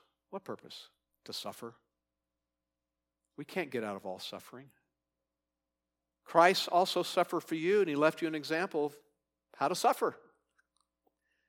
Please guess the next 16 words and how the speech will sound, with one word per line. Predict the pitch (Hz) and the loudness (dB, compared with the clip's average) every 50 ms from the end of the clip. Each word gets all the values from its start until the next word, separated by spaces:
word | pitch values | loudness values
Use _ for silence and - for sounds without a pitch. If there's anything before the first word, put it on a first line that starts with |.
| _ _ - - | _ _ -12 -10
And | 104 107 | -8 -8
it's | 101 - | -4 0
that | 131 120 107 113 | 0 0 0 0
verse | 123 120 120 - 120 | -2 -4 -4 -2 -4
I | |
read | 110 107 113 113 117 | -4 -2 -2 -2 -2
earlier. | 110 104 107 101 101 92 87 - - _ _ _ _ _ _ _ _ _ _ _ _ _ - | -4 -4 -6 -6 -8 -10 -12 -14 -18 _ _ _ _ _ _ _ _ _ _ _ _ _ -14
While | 110 107 104 101 | -8 -6 -6 -4
being | - 117 120 123 127 | -4 -4 -4 -4 -4
reviled, | 123 113 104 113 110 113 113 113 - 107 | -8 -6 -2 0 0 2 0 -2 -2 -4
he | 95 | -10
did | 87 - 110 110 | -10 -10 -10 -10
not | 120 110 110 - | -8 -8 -10 -10
revile | 95 95 90 104 101 107 104 | -10 -12 -10 -8 -8 -8 -8
in | 104 95 | -10 -12
return. | 92 90 - - 127 117 113 113 113 113 | -16 -18 -14 -14 -12 -12 -10 -12 -12 -14